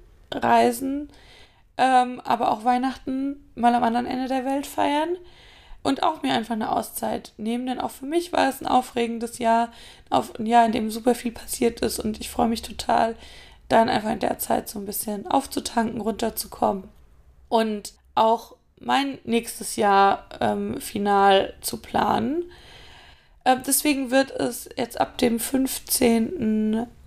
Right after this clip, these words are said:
Dezember, also das ist die Folge, die jetzt am fünfzehnten Dezember rauskommt, ähm, erstmal kein Pod-, keine Podcast-Folgen mehr geben und wahrscheinlich auch erstmal im Januar nicht,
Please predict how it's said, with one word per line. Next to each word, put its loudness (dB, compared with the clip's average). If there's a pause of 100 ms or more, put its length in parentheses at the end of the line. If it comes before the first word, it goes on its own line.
(120)
Dezember, 2
also -4
das -6
ist -10
die -4
Folge, 2
die -2
jetzt -2
am -6
fünfzehnten -6
Dezember 2
rauskommt, 0 (420)
ähm, 4
erstmal 0
kein 2
Pod-, -2
keine -2
Podcast-Folgen -4
mehr -6
geben -4 (540)
und 2
wahrscheinlich -2
auch 2
erstmal 0
im -8
Januar 0 (480)
nicht, 0